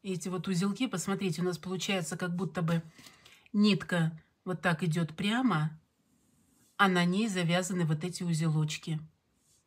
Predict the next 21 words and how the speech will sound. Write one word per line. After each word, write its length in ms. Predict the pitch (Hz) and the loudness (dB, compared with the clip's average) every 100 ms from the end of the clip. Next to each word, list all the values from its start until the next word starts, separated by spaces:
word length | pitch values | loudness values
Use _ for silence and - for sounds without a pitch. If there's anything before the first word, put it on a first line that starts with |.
| _ _ _ _ | _ _ _ _
И 100 | 220 | -6
здесь 400 | 196 156 165 151 | -4 0 2 0
также 340 | - 165 156 165 | 0 -2 -2 -2
с 120 | - | -2
этой 200 | 165 165 | -4 -4
стороны 460 | - 185 175 196 220 | -4 -2 0 -2 -4
та 160 | 180 | -4
же 120 | 165 | -2
самая 380 | 160 185 175 160 | -2 -2 0 0
картинка. 800 | 156 160 156 160 156 151 160 - - - _ | -2 -6 -6 -2 -2 -2 -4 -8 -16 -20 _
Мы 140 | - 185 | -2 2
видим 500 | 175 156 170 156 156 _ _ _ - | 2 2 2 2 -2 _ _ _ -8
вот 140 | 175 | -2
эту 220 | 170 160 | -2 2
нить, 260 | 165 196 247 | 2 2 0
которая 400 | 190 165 170 160 | -4 -2 2 4
идёт 280 | 156 160 - | 2 0 -2
прямо 380 | 165 175 156 156 | 0 2 4 2
по 80 | |
низу 360 | 160 160 151 160 | 2 2 2 2
изделия, 600 | 156 156 160 151 156 156 | 0 2 2 4 2 0